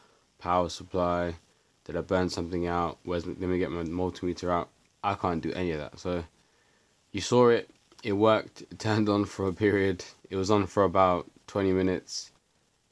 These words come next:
Then when I turned it off, it just never turned back on. So who knows? Maybe, hopefully,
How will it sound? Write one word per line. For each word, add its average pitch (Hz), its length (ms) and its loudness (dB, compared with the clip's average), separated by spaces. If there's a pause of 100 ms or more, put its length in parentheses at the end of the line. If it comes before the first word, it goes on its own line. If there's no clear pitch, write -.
(160)
Then 95 220 2
when 95 80 2
I 92 100 2
turned 92 280 -2
it 85 60 0
off, - 360 -4
it 78 120 -6
just - 280 -10
never 87 260 -2
turned 85 220 -4
back 80 200 -4
on. 85 180 -4 (460)
So 82 240 -6 (1160)
who 120 80 4
knows? 120 340 4
Maybe, 117 540 2 (540)
hopefully, 95 580 2